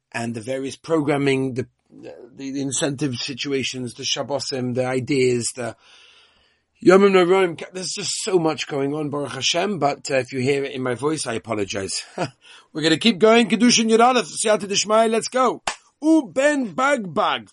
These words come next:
top of the line, top daf, um, top of the daf. Yud Aleph Amud Aleph, U Ben, <laughs> I'm tired, eh? U Ben Bagbag. What's Ben Bagbag going to say? That's our kasha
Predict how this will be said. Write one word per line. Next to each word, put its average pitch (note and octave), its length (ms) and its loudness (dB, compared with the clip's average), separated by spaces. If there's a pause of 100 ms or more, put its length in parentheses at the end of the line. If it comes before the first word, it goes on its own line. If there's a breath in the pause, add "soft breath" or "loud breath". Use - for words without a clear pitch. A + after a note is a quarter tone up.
top A#3 180 -6
of G3+ 80 -10
the E3+ 80 -2
line, F3+ 340 -2
top - 220 -10
daf, A3 380 -2 (520 soft breath)
um, D#3+ 180 -10 (500 loud breath)
top - 260 -6
of D3+ 160 -4
the C#3+ 120 0
daf. A#2+ 340 -6 (440 loud breath)
Yud E3 140 -2
Aleph D3+ 220 0
Amud C3+ 240 -2
Aleph, E3 300 -4
U G3+ 140 -4
Ben, E3+ 360 -6 (120)
<laughs> E2+ 100 -18
I'm F#2+ 100 -20
tired, F#2 340 -10
eh? C3 140 -8 (480 loud breath)
U G#3 100 2
Ben F#3 260 0
Bagbag. F3+ 520 -2 (340)
What's E4 280 -2
Ben B3+ 260 -4
Bagbag F3 420 -4
going D3 260 -6
to B2+ 100 -10
say? A#2+ 260 -4
That's B2 280 -8
our G#2+ 120 -6
kasha A#2+ 520 -6